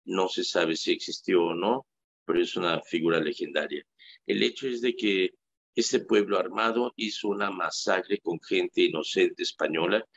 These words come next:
con inocentes que no tenían nada que ver, con mujeres y niños. Estamos hablando de una barbarie. Eh, de tal manera que hubo muchas circunstancias. Por ejemplo, cuando Miguel Hidalgo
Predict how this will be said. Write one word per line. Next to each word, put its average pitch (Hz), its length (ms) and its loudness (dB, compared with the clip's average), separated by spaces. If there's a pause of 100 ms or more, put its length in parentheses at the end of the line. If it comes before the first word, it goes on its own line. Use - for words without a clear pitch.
(360)
con 85 200 2
inocentes 101 800 0
que 95 100 0
no 87 180 2
tenían 90 340 0
nada 90 200 2
que 87 140 -2
ver, 98 240 2
con 85 200 -6 (460)
mujeres 95 580 -2
y 85 60 -6
niños. 73 460 -4
Estamos 101 360 0
hablando 92 440 2
de 82 140 2
una 90 200 0
barbarie. 82 580 0 (800)
Eh, 92 560 4 (760)
de - 100 0
tal 139 220 0
manera 113 520 0 (600)
que 101 140 4
hubo 110 220 6
muchas 110 320 -2
circunstancias. 92 760 -4
Por 87 180 0
ejemplo, 101 420 0
cuando 87 240 0
Miguel 95 360 0
Hidalgo 95 560 0